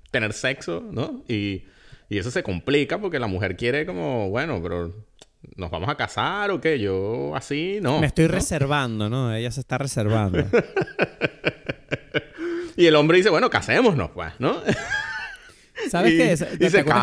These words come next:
Speaker 1: casan, ¿no? Tú
Speaker 2: te
Speaker 1: dices
Speaker 2: acuerdas
Speaker 1: que
Speaker 2: que
Speaker 1: hay
Speaker 2: tuvimos
Speaker 1: amor,
Speaker 2: una,
Speaker 1: ¿no?
Speaker 2: te acuerdas que tuvimos una conversación sobre esto? Porque a mí me entró la duda de, de, "¿Pero qué pasa aquí? Que, ¿en serio la tipa no quiere tener sexo si no se casa?". Y tú me, tú me explicaste como, "Bueno, es que ella es así, pues".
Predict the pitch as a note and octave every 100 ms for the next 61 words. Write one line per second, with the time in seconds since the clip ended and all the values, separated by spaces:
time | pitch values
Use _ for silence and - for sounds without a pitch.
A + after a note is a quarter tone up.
0 | C#3 F4 F4 F4+ G4 F3 D3+ E3 A3+ -
1 | G3 D#3 E3+ G#3+ G#3+ - - C#3+ C3+ D#3
2 | F#3+ G#3 D#3+ C#3 F#3 F#3+ E3 C3 A#2+ A#2
3 | G#2 C#3 C3 C#3+ A#2+ C#3 B2 A2 G#2 A2+
4 | C#3+ D#3 C#3 D#3 C#3+ C3+ D#3 E3+ B2 G#2
5 | G2 - G#2+ G2 G2+ A#2 - - - -
6 | B2 D3+ D#3 F3+ A#2+ - - _ _ -
7 | A#2 B2 A#2+ E3+ C#3 B2+ D3 C3+ B2 C3
8 | D3 B2+ B2+ F3 D#3 A#2+ C3 - D#3+ A2+
9 | G#2 A2 A#2 - A#2+ B2+ - B2 G#2+ -
10 | C#3 A#2 G#2 D#3 G2 A2+ A2 D#3 D3+ -
11 | C#3+ G#2 A#2+